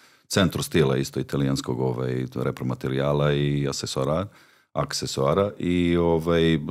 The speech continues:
radim za Dioptu, ja sam pretežno Dioptin, da kažem, trening menadžer, a što se tiče maloprodajnih optičarskih radnja, a što se tiče Gross Optika, da, da kažem, saradnik, e,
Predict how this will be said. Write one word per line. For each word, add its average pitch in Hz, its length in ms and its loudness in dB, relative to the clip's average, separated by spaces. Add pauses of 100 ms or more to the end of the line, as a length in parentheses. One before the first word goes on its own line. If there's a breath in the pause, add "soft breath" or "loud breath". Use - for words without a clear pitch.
radim 85 320 4
za 85 100 0
Dioptu, 80 400 4
ja 78 120 6
sam 78 140 0
pretežno 78 840 2
Dioptin, 69 600 0 (260)
da 64 140 -4
kažem, 67 320 -2
trening 69 320 0
menadžer, 95 580 4
a 85 280 2
što 82 160 -2
se - 140 -6
tiče 82 440 2 (520 loud breath)
maloprodajnih 78 680 4
optičarskih 76 580 -2
radnja, 107 420 4
a 95 140 2
što - 140 0
se - 60 -4
tiče 90 240 -2
Gross 92 260 4
Optika, 87 560 2
da, 104 260 0
da 98 100 2
kažem, 78 260 2
saradnik, 98 580 4
e, 90 120 0